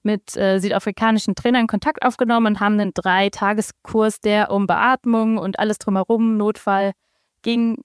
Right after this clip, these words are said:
äh, organisiert, gesponsert und haben gesehen, wie krass einfach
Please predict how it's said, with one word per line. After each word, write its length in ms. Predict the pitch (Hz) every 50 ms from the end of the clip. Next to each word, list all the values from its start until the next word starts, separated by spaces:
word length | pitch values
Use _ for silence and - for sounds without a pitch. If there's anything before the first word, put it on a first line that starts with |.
| _
äh, 180 | - 196 196 196
organisiert, 760 | 180 - 185 170 170 170 185 180 - 254 285 294 285 _ -
gesponsert 800 | - 185 - - - 226 233 254 233 233 233 226 208 - - _ _ _ _ _ _ _ _ -
und 200 | - 214 208 202
haben 320 | 214 220 240 247 247 240
gesehen, 540 | 220 202 190 196 185 240 240 240 240 240 226 220
wie 380 | 202 202 220 226 240 240 233 _ _ _
krass 600 | - - - 220 208 214 - - - - - - - _ _ _ _ _ _ -
einfach 560 | - 196 190 202 214 202 - 220 208 202